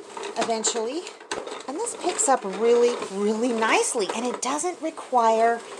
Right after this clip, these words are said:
any electricity, which is a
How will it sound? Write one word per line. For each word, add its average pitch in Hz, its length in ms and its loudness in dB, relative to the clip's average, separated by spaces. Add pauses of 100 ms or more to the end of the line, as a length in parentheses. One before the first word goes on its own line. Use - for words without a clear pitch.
(440)
any 262 220 4
electricity, 233 720 2 (400)
which 247 540 2
is 165 440 0
a 185 160 -2